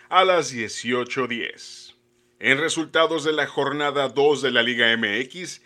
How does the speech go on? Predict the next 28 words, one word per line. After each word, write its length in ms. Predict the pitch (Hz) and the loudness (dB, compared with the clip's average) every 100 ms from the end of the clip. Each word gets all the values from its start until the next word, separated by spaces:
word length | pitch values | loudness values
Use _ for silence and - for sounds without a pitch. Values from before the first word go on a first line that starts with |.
| _ _ _ | _ _ _
el 220 | - 120 131 | -6 2 4
Atlas, 580 | 147 147 139 120 107 | 4 2 0 0 -4
con 240 | - 120 113 | -4 -6 -2
goles 360 | 120 127 110 | -2 0 -4
de 100 | 104 | -6
Julio 480 | 95 - 139 127 110 | -8 -6 -2 0 -2
César 540 | - 170 139 127 107 92 | -2 -2 -2 -2 -4 -6
Furch 420 | 147 143 117 - | -4 -2 -2 -6
en 140 | 113 | -8
el 80 | 101 | -8
minuto 340 | 98 123 120 | -8 -8 -8
sesenta 480 | 110 104 - 104 101 | -12 -12 -12 -10 -8
y 120 | 113 | -6
uno 280 | 135 120 104 - | -4 -4 -6 -12
y 140 | 143 | -16
Julián 600 | 117 - 117 110 190 233 | -14 -8 -6 -2 0 0
Andrés 360 | 202 160 147 127 | -4 -2 -2 -2
Quiñones 560 | - 110 110 110 104 - | -8 -8 -6 -6 -8 -8
por 180 | 110 | -8
la 140 | 101 98 | -4 -4
vía 200 | 104 104 | -4 -4
del 200 | 98 90 | -6 -8
penal 400 | 101 110 113 104 - - | -8 -4 -4 -6 -12 -16
en 180 | 101 | -8
el 120 | 110 107 | -8 -6
setenta 400 | 107 107 104 101 | -6 -6 -6 -6
y 60 | |
cuatro, 460 | - 175 156 151 | 0 0 0 -4